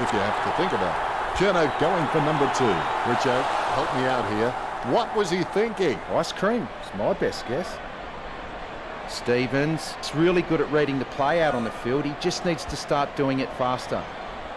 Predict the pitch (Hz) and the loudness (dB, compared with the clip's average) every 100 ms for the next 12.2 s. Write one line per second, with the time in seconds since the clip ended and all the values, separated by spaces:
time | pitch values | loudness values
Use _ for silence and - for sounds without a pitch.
0 | - 147 - 170 170 - 180 - - 143 | -6 -6 0 2 2 0 -2 -2 -2 2
1 | 147 139 90 - - - 117 123 127 135 | 4 2 0 -4 -6 -2 0 2 0 0
2 | 135 123 135 - 135 - 127 - 131 127 | -2 -2 -2 0 -2 -2 -2 -2 -2 -2
3 | - - - - - - - - - - | -4 -4 -4 -4 -4 -2 -2 -2 -2 -2
4 | - - - - - - - - - - | -2 -2 -2 -2 -2 -2 -2 -2 -2 -2
5 | - - - - - - - - - - | -2 -2 -2 -4 -4 -4 -4 -4 -4 -4
6 | - - - - - - - 180 - 175 | -4 -4 -4 -4 -4 -4 0 0 0 0
7 | 170 175 - - - - - - 156 156 | 0 0 -2 -6 -8 -8 -8 0 0 2
8 | - - 104 - - 208 - - 135 180 | -2 0 -2 -2 -4 -4 -4 -4 0 2
9 | 208 120 - - 165 196 202 196 - 185 | 2 0 -6 -2 2 4 4 2 0 2
10 | 175 170 156 - 123 - 131 143 139 127 | 2 2 0 0 -2 0 2 4 4 2
11 | 135 127 127 127 - 113 - 123 123 117 | 2 2 0 0 0 -2 -2 0 0 0
12 | - 120 | -2 -4